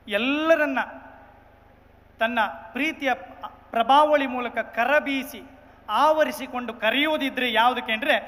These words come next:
ಅದನ್ನ ಕರಾವಳಿ ಅಂತ ಹೇಳೋದು, ಸುಮ್ಮನೆ ಕರಾವಳಿ ಅಂತ ಹೇಳೋದಲ್ಲ. ಕರಾವಳಿ ಒಂದು ಪುಣ್ಯ ವಿಶೇಷತೆ ಏನಕ್ಕೆ ಅಂದರೆ, ಈ ಸೀಸನ್ಗೆ ಸಾ-, ಸಾಧಾರಣ ಡಿಸೆಂಬರ್ ಅಥವಾ ನವೆಂಬರಿಂದ ಒಬ್ಬ ಎಲ್ಲೇ ಅವ ಬಂದದಿದ್ರು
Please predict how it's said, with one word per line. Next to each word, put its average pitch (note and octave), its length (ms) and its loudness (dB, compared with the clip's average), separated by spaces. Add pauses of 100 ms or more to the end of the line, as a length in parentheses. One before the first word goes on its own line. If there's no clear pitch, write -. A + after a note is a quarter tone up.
(240)
ಅದನ್ನ E4 300 4
ಕರಾವಳಿ C4+ 600 2
ಅಂತ A3+ 180 -4
ಹೇಳೋದು, G3+ 440 -8
ಸುಮ್ಮನೆ C#4+ 260 -4
ಕರಾವಳಿ A3+ 460 -2
ಅಂತ G#3+ 140 -10
ಹೇಳೋದಲ್ಲ. G3+ 400 -6 (420)
ಕರಾವಳಿ C#4 420 0
ಒಂದು B3+ 180 -4
ಪುಣ್ಯ C4 280 -4
ವಿಶೇಷತೆ B3+ 500 -6
ಏನಕ್ಕೆ A3 240 -8
ಅಂದರೆ, A3+ 220 0 (440)
ಈ D4+ 180 2
ಸೀಸನ್ಗೆ B3+ 580 -4
ಸಾ-, G#3 440 -4
ಸಾಧಾರಣ B3 340 -2 (720)
ಡಿಸೆಂಬರ್ C#4+ 540 0 (260)
ಅಥವಾ A3 640 -4
ನವೆಂಬರಿಂದ B3 680 2
ಒಬ್ಬ A#3 360 0 (1400)
ಎಲ್ಲೇ A#3+ 360 0
ಅವ C4+ 260 4
ಬಂದದಿದ್ರು A#3 840 -6